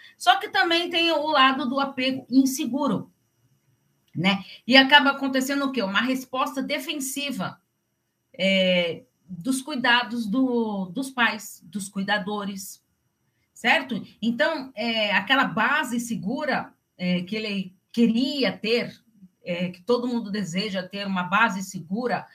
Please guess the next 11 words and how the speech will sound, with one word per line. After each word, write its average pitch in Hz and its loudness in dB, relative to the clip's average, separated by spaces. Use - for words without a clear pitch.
ah, 190 2
no 185 4
seu 208 -6
desenvolvimento, 180 -4
o - -20
que 269 -6
que 269 -6
acontece? 254 -4
Ele 240 -2
não 262 -2
tem. 269 -2